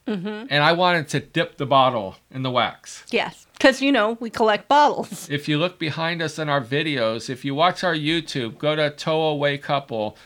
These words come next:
Speaker 2: on YouTube, and you could see just a small portion of our bar backdrop, and it's all in open bottles.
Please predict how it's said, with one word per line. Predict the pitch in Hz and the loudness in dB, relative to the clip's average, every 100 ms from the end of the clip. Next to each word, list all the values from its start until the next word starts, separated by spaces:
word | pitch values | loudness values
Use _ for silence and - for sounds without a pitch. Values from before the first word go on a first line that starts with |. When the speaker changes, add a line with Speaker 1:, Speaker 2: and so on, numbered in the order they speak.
| _ | _
Speaker 2:
on | 110 131 | -4 -2
YouTube, | 139 147 147 117 110 110 - | 0 -4 -4 -6 -8 -10 -14
and | 117 113 110 113 110 _ _ _ | -10 -8 -6 -8 -12 _ _ _
you | 135 | -8
could | 147 156 | -6 -8
see | - - 151 139 135 127 113 _ _ _ _ - | -10 -8 -4 0 0 -2 -8 _ _ _ _ -8
just | 156 147 | -6 0
a | 139 127 | 2 2
small | - 143 135 | 0 0 0
portion | 131 143 139 - 127 | 0 0 0 -2 -8
of | 113 | 0
our | 113 | 0
bar | - 127 127 120 | 2 4 6 4
backdrop, | 113 131 123 - 123 110 107 - | 4 2 2 -2 -2 2 2 -2
and | 120 | -10
it's | 117 - 180 - | -6 0 0 2
all | 262 240 | 0 2
in | 202 | 0
open | 175 165 135 | -2 -4 2
bottles. | 143 123 - - - | 6 6 2 -14 -16